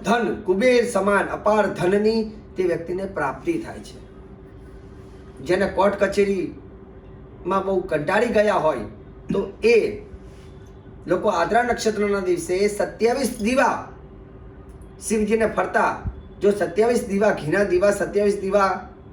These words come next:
સાંજના સમયે, પ્રદોષકાળ સમયે છ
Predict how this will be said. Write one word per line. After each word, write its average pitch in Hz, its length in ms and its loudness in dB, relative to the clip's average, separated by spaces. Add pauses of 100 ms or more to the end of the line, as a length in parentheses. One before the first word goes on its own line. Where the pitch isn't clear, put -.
(520)
સાંજના 208 500 2
સમયે, 202 400 2
પ્રદોષકાળ 208 560 2
સમયે 196 380 2 (1600)
છ - 40 -4